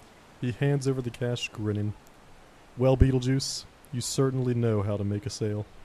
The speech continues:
Beetlejuice chuckles and watches Tom Cruise walk away, proudly sporting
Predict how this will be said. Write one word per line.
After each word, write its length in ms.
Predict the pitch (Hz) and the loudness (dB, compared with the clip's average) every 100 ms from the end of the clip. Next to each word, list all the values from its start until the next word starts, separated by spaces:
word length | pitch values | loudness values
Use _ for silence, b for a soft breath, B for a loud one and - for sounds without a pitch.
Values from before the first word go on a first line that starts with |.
| - - - - - - | -20 -20 -20 -20 -14 -6
Beetlejuice 420 | 117 113 110 - | -4 -2 -4 -8
chuckles 520 | - 110 - 101 98 | -6 -4 -4 -8 -8
and 140 | 110 107 | -6 -4
watches 360 | 113 113 117 - | -4 -6 -10 -6
Tom 180 | 120 117 | -4 -4
Cruise 300 | 123 120 113 | -4 -6 -4
walk 260 | 110 113 | -4 -4
away, 280 | 113 104 101 - - | -6 -6 -6 -8 -4
proudly 380 | 120 120 123 123 | -2 -2 -6 -8
sporting 580 | - - 143 123 101 | -10 -10 -8 -8 -10